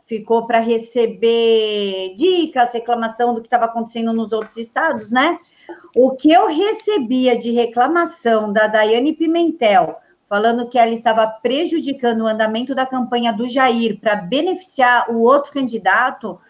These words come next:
na Bahia, foi, era rios de denúncia.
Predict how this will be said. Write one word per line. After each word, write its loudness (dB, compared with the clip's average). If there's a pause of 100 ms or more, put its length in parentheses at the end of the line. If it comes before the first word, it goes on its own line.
(300)
na 2
Bahia, 0 (280)
foi, -2 (280)
era 4
rios 2 (220)
de -8
denúncia. -6